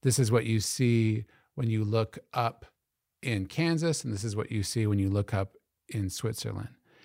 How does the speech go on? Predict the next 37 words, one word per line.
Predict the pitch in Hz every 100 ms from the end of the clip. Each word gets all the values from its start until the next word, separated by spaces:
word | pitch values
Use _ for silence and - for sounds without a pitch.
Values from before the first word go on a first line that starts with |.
| - -
And |
all | 127
the | 147
way | 147 143
from | 143 123
Atchison, | 120 123 135 - 120
Kansas | - 113 117 113 104
to | 113
Zurich, | 98 113 113 110
Switzerland, | - 117 - 104 98 95 107 _ - - - - _ -
at | 113
Christmas | - 202 190 165 127
time, | - 101 101 104 123
we | 131 147
do | 143 143
our | 120
best | 104 117 -
to | 117
kind | - 117
of | 107
twinkle | - - 123 131 113
and | 110
shine | - 98 101 101 104
back | 92 92 -
at | -
God | - 92 92 92
and | 92 95
give | 107 -
him | 107 98 95
the | 98
same | - 104 104 98
view | 101 98 92
he's | 104 95
been | 101 98
giving | 95 95 92
us. | 101 - - _ _ _ _ _ _ _ _ _ -
So | - 175 165 151 135